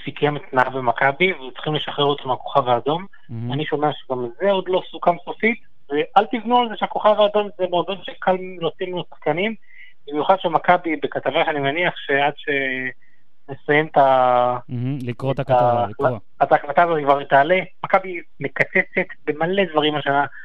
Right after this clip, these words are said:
Speaker 1: היא לא תלך ותציע עכשיו חצי מיליון דולר, שלוש מאות אלף דולר על שחקן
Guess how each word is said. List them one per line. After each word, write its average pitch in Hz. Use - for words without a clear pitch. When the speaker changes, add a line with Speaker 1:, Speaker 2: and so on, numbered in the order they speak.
Speaker 1:
היא 156
לא 190
תלך 165
ותציע 160
עכשיו 160
חצי -
מיליון 170
דולר, 156
שלוש 170
מאות 170
אלף 156
דולר 156
על 139
שחקן -